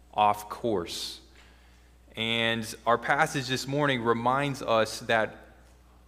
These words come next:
metaphorically speaking, we face these same winds and waves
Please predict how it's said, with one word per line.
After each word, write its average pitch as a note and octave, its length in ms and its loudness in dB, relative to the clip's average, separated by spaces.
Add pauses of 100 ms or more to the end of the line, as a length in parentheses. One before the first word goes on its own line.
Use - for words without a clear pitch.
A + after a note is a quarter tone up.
(380)
metaphorically A#2+ 720 -2
speaking, F#2+ 560 -12 (240)
we A2+ 120 -4
face A#2+ 360 -6
these A2+ 220 -8
same A#2 640 -6 (600)
winds B2+ 540 -2
and G#2 240 -6
waves A2 580 -4